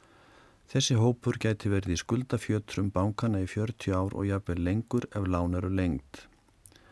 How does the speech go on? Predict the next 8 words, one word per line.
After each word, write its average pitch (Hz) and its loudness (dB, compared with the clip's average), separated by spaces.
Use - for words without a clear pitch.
Á 95 0
heimilum 135 4
sextíu 139 0
þúsund 107 0
manns, 101 0
fullorðinna 120 0
og 87 -6
barna, 110 -2